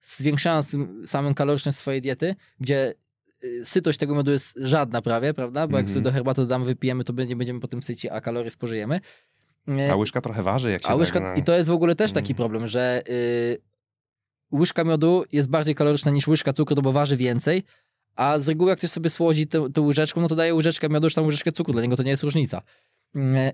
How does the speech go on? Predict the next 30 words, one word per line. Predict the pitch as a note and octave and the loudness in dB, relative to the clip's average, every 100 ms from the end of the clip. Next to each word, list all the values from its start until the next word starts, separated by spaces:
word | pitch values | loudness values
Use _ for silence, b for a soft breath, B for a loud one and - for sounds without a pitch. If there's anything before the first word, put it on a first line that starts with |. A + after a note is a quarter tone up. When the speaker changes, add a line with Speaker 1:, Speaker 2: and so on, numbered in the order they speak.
| - | 2
Speaker 1:
i | D3+ E3 F#3+ | 4 4 0
no | F3 | -4
to | B3 | -4
też | - B3 B3+ | -4 -4 -2
nie | |
są | A3+ A3+ | -2 -2
ilości | F#3+ G#3 - | 0 0 -2
kalorii, | - F3+ F#3+ F#3+ | 0 2 2 0
kto-, | F3+ - | -6 -6
jak | D#3 | -4
ktoś | - D#3 | -4 -6
sobie | D#3+ E3 | -2 0
raz | E3+ | 0
na | E3+ | 0
jakiś | D#3+ | 0
czas | D#3 D#3 | 2 0
wypije | D3 D3 | 2 2
herbatę | D3+ D3+ D3 | 2 2 0
z | C3+ | 0
miodem, | C#3 C#3+ | 2 2
to | D3+ | 2
oczywiście | D#3 D#3 D#3 D3 | 2 2 0 0
od | D3+ | -2
tego | D3+ D#3+ | 0 2
nie | D#3+ | 2
przytyje, | - E3+ D3 G2 b b b _ | 0 2 0 0 b b b _
ale, | C#3+ D3+ D3+ D3+ _ _ _ _ _ _ C3 C3+ | 0 2 2 0 _ _ _ _ _ _ -6 -2
ale | C#3+ E3+ | 2 2
jest | F#3+ | 0
to | - E3+ D#3 | 0 2 2